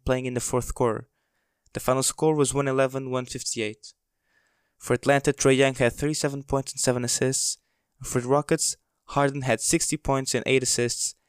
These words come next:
Ben McLemore had twenty-four points and thirteen rebounds, and Russell Westbrook had fifteen points, eight rebounds, and eight assists. Harden's just scoring at an insane level.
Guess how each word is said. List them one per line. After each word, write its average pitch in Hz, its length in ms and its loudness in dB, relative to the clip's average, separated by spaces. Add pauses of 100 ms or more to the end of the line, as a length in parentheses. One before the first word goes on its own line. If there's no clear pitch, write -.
(280)
Ben 143 240 2
McLemore 117 460 0
had 117 220 -4
twenty-four 139 380 -2
points 131 380 -4
and 117 80 -12
thirteen 135 360 -4
rebounds, 120 520 -6 (360)
and 123 120 -6
Russell 139 260 2
Westbrook 139 400 2
had - 180 0
fifteen 147 360 -6
points, 123 440 -4
eight 131 280 -2
rebounds, 123 360 0
and - 140 -12
eight 117 140 -2
assists. - 540 -4 (1120)
Harden's 175 360 4
just - 320 2
scoring 135 420 4
at 131 140 4
an 127 200 0
insane 123 420 2
level. 110 400 0